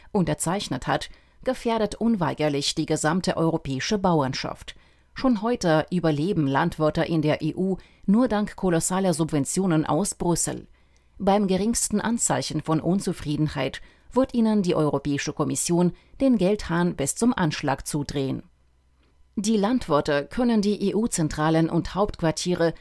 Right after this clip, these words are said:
natürlich sehr reichlich mit Gülle begießen, wenn sie lustig sind und der Tag lang ist. Doch eher geht ihnen ihre Gülle dabei aus, als dass ihnen Steuern und Gebühren erlassen werden. Alle Landwirte werden also bankrott gehen,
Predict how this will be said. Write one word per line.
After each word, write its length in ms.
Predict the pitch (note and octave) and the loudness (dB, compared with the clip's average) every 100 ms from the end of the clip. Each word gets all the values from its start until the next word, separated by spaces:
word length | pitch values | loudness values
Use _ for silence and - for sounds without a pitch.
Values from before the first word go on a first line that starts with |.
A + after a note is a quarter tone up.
| _ - | _ -8
natürlich 540 | A3+ - C4+ A#3 - - | -6 0 2 2 0 -4
sehr 320 | E3+ G#3+ G3+ | -2 0 2
reichlich 500 | D#3 E3 F#3 F3 - | 0 0 -2 -2 0
mit 200 | F#3 - | 0 0
Gülle 260 | G3+ A#3+ G#3 | -2 0 0
begießen, 640 | E3+ - C#3+ - C#3+ - - | 0 0 -2 -2 -4 -12 -2
wenn 220 | F3+ F3+ | 2 4
sie 120 | D3+ | 2
lustig 460 | C#3 F#3 - E3+ - | 0 0 0 -2 0
sind 280 | E3 D#3+ - - - | 0 0 -6 -16 -4
und 280 | C4 B3+ A#3+ | -2 0 0
der 100 | A3 | -2
Tag 300 | F3+ D#3 - | 0 0 0
lang 280 | D#3 G3+ - | 0 0 -2
ist. 340 | - - - - _ _ - | -8 -10 -12 -20 _ _ -4
Doch 200 | C4 - | -4 -2
eher 240 | C#4 C4+ | 2 2
geht 260 | G3 F3+ G3 | 2 0 2
ihnen 300 | F#3 E3+ E3+ | 2 4 2
ihre 240 | F3 D3 C3+ | 0 -2 0
Gülle 280 | G3 A3+ | 0 2
dabei 320 | D#3+ D#3 D3 - | 2 2 2 0
aus, 380 | G3+ D3+ - - - - | 0 0 -4 -6 -16 -2
als 220 | B3 - | -2 0
dass 200 | A#3 - | -2 0
ihnen 280 | B3 A3 C#3+ | 0 0 0
Steuern 500 | - E3+ G3 D3+ D3+ | -2 0 2 2 2
und 220 | D3+ - | -2 -2
Gebühren 400 | D#3+ D#3+ F3+ F3 | 0 2 2 2
erlassen 520 | E3 D#3+ G#3 F#3 E3 | 2 0 0 0 0
werden. 380 | C#3 C3 C#3 B2+ _ _ _ _ _ - | 0 -4 -4 -10 _ _ _ _ _ -4
Alle 180 | C4 C4 | 2 4
Landwirte 760 | G3+ G#3+ A#3 C#3+ C3 D#3 D3+ | 4 4 0 -2 0 2 2
werden 260 | D3+ E3+ F3 | 0 0 2
also 260 | F3 D#3 D#3+ | 0 0 0
bankrott 480 | E3 - F#3 A#3 | 0 0 -2 -4
gehen, 360 | - C#3 B2 | -6 -6 -6